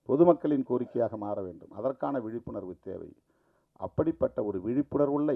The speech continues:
இளைஞர்களாகத்தான் இன்றைக்கு முருகசாமி, அருண்குமார், ஜூ ஸ்மித், இந்த இளம் தலைமுறையினரை நான் பாராட்டுகிறேன், மெச்சுகிறேன். இது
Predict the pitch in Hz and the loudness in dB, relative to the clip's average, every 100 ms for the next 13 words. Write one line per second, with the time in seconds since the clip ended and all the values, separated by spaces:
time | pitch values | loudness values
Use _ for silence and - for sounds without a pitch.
0 | 98 127 135 127 123 107 117 - 120 110 | 4 6 8 6 4 2 2 0 -4 -4
1 | 98 90 95 98 104 - 95 90 104 104 | -8 -8 -6 -2 -4 -4 -8 -6 -6 -6
2 | 95 98 90 92 92 101 - _ _ _ | -4 -4 -4 -2 0 0 -4 _ _ _
3 | - _ _ - - - - - - - | -20 _ _ -20 -20 -20 -20 -20 -20 -20
4 | - - - - 104 120 117 - 107 101 | -20 -20 -20 -2 6 8 6 4 2 2
5 | - 90 - - - - - - - - | -2 -10 -12 -20 -20 -20 -20 -20 -20 -20
6 | _ - _ 101 104 104 120 139 135 117 | _ -20 _ -6 2 6 8 6 6 6
7 | 123 117 113 110 101 98 92 85 98 123 | 8 8 8 6 2 0 -4 2 10 12
8 | 131 127 123 113 120 120 _ 92 104 107 | 12 12 10 4 4 0 _ -2 0 6
9 | 143 - 117 120 - _ _ _ _ _ | 8 8 6 4 -2 _ _ _ _ _
10 | - 120 | 4 6